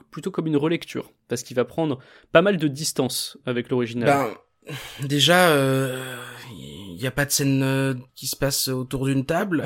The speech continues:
Speaker 2: <laughs> il y a pas de scène de dîner à la fin, donc c'est, oui, pour moi aussi c'est quand même plus une, une grande relecture de, du massacre original que, qu'un vrai reboot ou un vrai remake, surtout que la scène de, de repas, on va la fo-, on va la voir dans la suite en deux mille six, qui est une préquelle.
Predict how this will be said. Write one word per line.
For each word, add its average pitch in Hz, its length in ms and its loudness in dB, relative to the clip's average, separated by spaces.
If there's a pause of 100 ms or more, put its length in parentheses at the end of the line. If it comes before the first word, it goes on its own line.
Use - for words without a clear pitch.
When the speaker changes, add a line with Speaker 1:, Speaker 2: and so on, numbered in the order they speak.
(120)
Speaker 2:
<laughs> - 140 -10
il 156 60 -2
y 123 60 0
a 120 40 0
pas 139 120 2
de 135 60 -4
scène 139 260 4
de 135 80 2
dîner 131 340 0
à 127 80 4
la 127 100 2
fin, 156 440 -6
donc 151 120 0
c'est, 123 300 2
oui, 131 220 4
pour 127 200 -2
moi 131 120 4
aussi 135 180 -2
c'est 127 160 -2
quand 120 140 0
même 120 160 2
plus - 320 -6
une, 113 340 0
une 117 160 0
grande 123 280 0
relecture 123 600 -2
de, 98 880 -4
du 107 200 -6
massacre 117 420 -2
original 117 560 -4
que, 104 500 -8
qu'un 117 140 -4
vrai 113 200 -4
reboot 113 420 -8
ou 110 80 -4
un 104 100 -6
vrai 110 200 -6
remake, 120 420 -4
surtout 131 320 -4
que - 100 -4
la 117 160 2
scène 139 560 0
de, 104 500 -6 (1000)
de 113 120 -4
repas, 120 640 0
on 120 80 0
va 117 140 2
la 113 100 2
fo-, - 320 -6
on 123 80 -2
va 117 140 0
la 113 80 2
voir 139 320 -2
dans 110 100 -2
la 107 120 -2
suite - 540 -2
en 123 100 0
deux 123 100 2
mille 117 160 2
six, - 380 -2
qui - 100 -6
est 113 120 -8
une 123 80 -4
préquelle. 113 440 -2